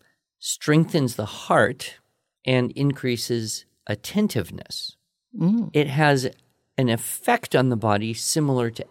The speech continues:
Speaker 1: exercise.
Speaker 2: Oh, interesting.
Speaker 1: And actually, if you laugh hard enough, you are exercising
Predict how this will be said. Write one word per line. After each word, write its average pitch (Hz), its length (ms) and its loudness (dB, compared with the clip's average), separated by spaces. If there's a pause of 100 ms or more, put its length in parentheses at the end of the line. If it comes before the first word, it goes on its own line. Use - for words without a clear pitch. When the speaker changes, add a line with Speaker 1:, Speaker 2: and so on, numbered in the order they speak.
Speaker 1:
exercise. - 840 -8 (360)
Speaker 2:
Oh, 240 220 0
interesting. 175 520 0 (100)
Speaker 1:
And 139 360 4 (100)
actually, 170 420 4
if 117 160 0
you 139 100 2
laugh 156 320 4
hard 151 340 6
enough, 87 340 -2 (480)
you 131 240 2
are 135 300 6
exercising 113 1040 0